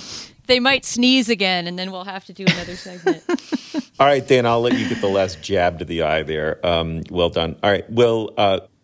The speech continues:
Speaker 3: shoot us an email if you, uh, see fit about the Harry and Meghan documentary now streaming on Netflix. Let's, uh, let's move on.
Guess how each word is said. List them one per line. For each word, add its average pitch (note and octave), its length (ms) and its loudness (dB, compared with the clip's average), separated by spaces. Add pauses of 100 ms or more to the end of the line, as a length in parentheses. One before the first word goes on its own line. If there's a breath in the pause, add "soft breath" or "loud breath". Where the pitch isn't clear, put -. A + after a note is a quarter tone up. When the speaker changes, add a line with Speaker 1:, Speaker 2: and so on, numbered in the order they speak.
(140)
Speaker 3:
shoot F3 220 2
us D#3+ 140 2
an C3 80 -6
email A#2+ 360 0
if - 140 -2
you, F#2 220 2
uh, E2+ 100 4
see F#2 240 -2
fit E2+ 360 -2
about D#2+ 340 -2
the E2 120 -6
Harry E2 320 0
and D2+ 120 -4
Meghan D2+ 280 -6
documentary D2+ 520 -6
now C3 200 4
streaming F#2+ 520 0 (420 loud breath)
on F#2 340 0
Netflix. - 580 -4
Let's, - 320 0
uh, D2+ 80 0
let's D#2 200 -6
move - 200 -2
on. - 240 -4